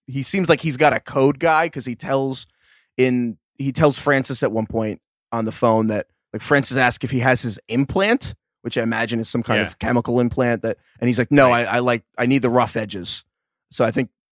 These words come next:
Speaker 1: there's def-, 'cause there's also, like, these weird drugs in this society that he doesn't seem super into. So I think that he definitely has some kind of code and is kind of fed up with
Speaker 2: But
Speaker 1: what
Speaker 2: he doesn't,
Speaker 1: people are
Speaker 2: but, but
Speaker 1: at.
Speaker 2: he doesn't mind clearly, like, trafficking some drugs. It's just there's something called a personal, which I'm, it's either, I don't know what it is. My, my, my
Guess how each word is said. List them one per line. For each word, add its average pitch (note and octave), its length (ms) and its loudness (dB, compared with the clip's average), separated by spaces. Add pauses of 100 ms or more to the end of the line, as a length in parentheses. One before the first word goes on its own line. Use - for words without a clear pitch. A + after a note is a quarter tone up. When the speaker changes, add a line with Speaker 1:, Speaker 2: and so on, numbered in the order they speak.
Speaker 1:
there's A#2 300 -2
def-, - 300 -2
'cause C3+ 140 -2
there's E3+ 160 2
also, G#3+ 180 2
like, B2 140 0
these A2+ 160 -8
weird A#2+ 200 -2
drugs D3 440 2
in E3+ 80 2
this D#3 120 -2
society C3 320 2
that A#2 120 -4
he B2+ 60 -2
doesn't B2 220 -4
seem B2 200 -4
super A2+ 320 -4
into. C#3 500 0 (300)
So - 120 0
I B2 40 4
think C#3 140 2
that B2 140 -2
he A#2+ 340 -4
definitely A#2+ 300 -2
has A#2 100 -4
some B2+ 120 -6
kind A#2 160 -2
of - 80 -14
code G#2+ 320 -2
and G#2+ 100 -6
is G2 100 -12
kind G2 160 -6
of F#2+ 80 -14
fed G#2 160 -4
up G2+ 120 -4
with G#2 100 -6
Speaker 2:
But D#3+ 60 2
Speaker 1:
what F#3 40 2
Speaker 2:
he G3 40 4
doesn't, G#3 200 2
Speaker 1:
people E3+ 100 0
are F#3+ 40 4
Speaker 2:
but, F#3+ 80 -2
but F#3+ 60 -2
Speaker 1:
at. E3 40 2
Speaker 2:
he F#3+ 80 4
doesn't G#3+ 240 2
mind D#3+ 260 2
clearly, D3 300 0
like, A2+ 180 0
trafficking C3 580 0
some G#2 220 -4
drugs. G2+ 460 0
It's G#2 100 -8
just - 160 -6
there's A#2 120 -2
something A#2+ 240 0
called A2 180 2
a F#2+ 40 -10
personal, A#2+ 360 0
which G#2+ 140 0
I'm, A2 120 0 (380)
it's - 160 -4
either, F3+ 320 2
I E3 40 -2
don't C#3+ 140 0
know F2 100 -6
what F2+ 140 -4
it D#2+ 80 -8
is. E2 140 -6
My, C3+ 240 2
my, C#3 220 2
my D3 280 2